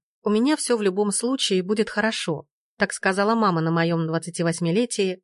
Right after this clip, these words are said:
а я доверяю маминому опыту. Постскриптум.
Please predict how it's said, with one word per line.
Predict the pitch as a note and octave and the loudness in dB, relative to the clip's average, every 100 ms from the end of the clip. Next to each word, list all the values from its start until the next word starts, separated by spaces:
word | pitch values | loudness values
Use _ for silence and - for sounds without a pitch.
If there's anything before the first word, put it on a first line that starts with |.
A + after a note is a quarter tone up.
| _ | _
а | - | -2
я | A3+ D4 | 2 2
доверяю | A#3 G#3 D#3 D3+ D3+ | 4 2 2 0 -4
маминому | D3 D3 D3 D3 D3 | -6 -4 -4 -6 -6
опыту. | C#3+ C#3+ - - _ _ _ _ _ _ _ _ _ _ _ _ _ _ _ _ _ | -8 -10 -12 -14 _ _ _ _ _ _ _ _ _ _ _ _ _ _ _ _ _
Постскриптум. | C#4 - - F#3+ E3+ - D#3+ E3+ | -2 -2 -2 0 0 0 -2 -2